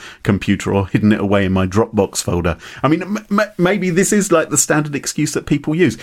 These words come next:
I just think it, it's, it does us all a disservice to allow this kind of thing to be got away with. And it, it kind of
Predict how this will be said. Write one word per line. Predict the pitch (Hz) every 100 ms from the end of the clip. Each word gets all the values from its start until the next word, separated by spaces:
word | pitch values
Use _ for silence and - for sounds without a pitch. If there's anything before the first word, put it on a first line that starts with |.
| - -
I |
just | 214 - -
think | 311 254 - - -
it, | - 214 -
it's, | 226 - - - -
it | 233 214
does | 320 330
us | 302 - -
all | 220 240 220
a | 165
disservice | 156 160 - 202 202 175 87 - - - - _ _ _
to | 170 151
allow | 147 165 175 180
this | 156 131
kind | - 110
of | 107
thing | - 101 104
to | 117
be | - 131 - _
got | 143
away | 131 131 131
with. | 107
And | 131 160
it, | - - - -
it | 370
kind | - 254 349 226
of | 127